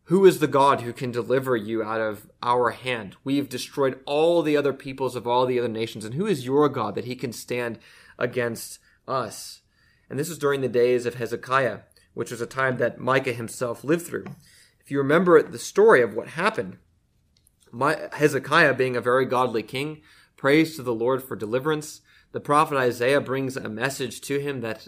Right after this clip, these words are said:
the God will in fact grant them deliverance. And then in one day,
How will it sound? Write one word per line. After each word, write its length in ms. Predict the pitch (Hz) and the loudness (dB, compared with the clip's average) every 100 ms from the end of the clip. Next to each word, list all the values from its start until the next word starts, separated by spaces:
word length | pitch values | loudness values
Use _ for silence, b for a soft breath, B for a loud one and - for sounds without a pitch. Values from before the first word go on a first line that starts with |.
| - | -16
the 120 | 110 | -8
God 380 | 131 135 127 113 | 2 4 4 2
will 180 | 135 | 2
in 100 | 147 | 2
fact 400 | 131 135 120 120 | 0 -6 -8 -10
grant 420 | 117 117 127 127 - _ _ | -4 -2 -2 -6 -14 _ _
them 460 | 110 117 123 120 117 - | -12 -6 -4 -4 -8 -8
deliverance. 640 | 117 123 143 156 151 - b b b b _ | -2 0 2 0 -4 -18 b b b b _
And 140 | 131 139 | -6 -2
then 260 | 151 147 | 0 -2
in 500 | 139 - 147 135 123 | -2 -2 -2 -2 -6
one 380 | 123 156 202 208 | -6 -4 -4 -4
day, 500 | 175 175 156 - - | -6 -6 -8 -12 -20